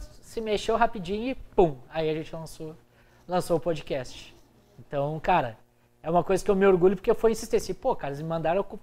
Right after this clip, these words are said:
fazer a cobertura do, do Mundial de C S G O, né, cara, no, no Rio.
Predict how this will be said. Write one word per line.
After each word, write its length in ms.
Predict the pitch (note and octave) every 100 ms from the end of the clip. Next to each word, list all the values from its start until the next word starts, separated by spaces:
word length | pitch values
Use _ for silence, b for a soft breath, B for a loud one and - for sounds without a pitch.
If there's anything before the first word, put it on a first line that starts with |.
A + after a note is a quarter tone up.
| -
fazer 200 | G#3 G3
a 40 |
cobertura 420 | G3+ G3+ F3+ G3
do, 500 | G3+ A3 G#3+ F#3 E3+ D3+ b b b b
do 100 | G3
Mundial 400 | G3 G#3+ F3 F3
de 80 | F#3
C 120 | -
S 160 | B3+ D#4
G 60 |
O, 200 | F#3+ G3
né, 160 | G3 D#3+
cara, 260 | - E3+ C#3+
no, 180 | D#3+
no 140 | E3 F#3+
Rio. 420 | F3 D#3 F#3+ C#3